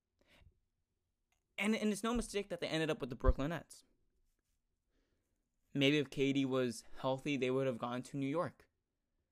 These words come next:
But he's not healthy. He's injured with a ruptured Achilles. So they went to Brooklyn.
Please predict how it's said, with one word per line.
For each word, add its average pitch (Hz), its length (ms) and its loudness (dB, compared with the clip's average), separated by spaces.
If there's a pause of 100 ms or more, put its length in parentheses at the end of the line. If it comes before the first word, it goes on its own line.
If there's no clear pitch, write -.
(640)
But 143 120 -6
he's 151 200 2
not 170 160 -2
healthy. 123 400 -6 (240)
He's 139 180 -4
injured 147 360 4 (960)
with - 100 -14
a 120 60 -6
ruptured 123 300 -2
Achilles. 160 500 -4 (1600)
So - 160 -4
they 180 80 2
went 156 220 -2
to 147 360 -2
Brooklyn. - 340 -12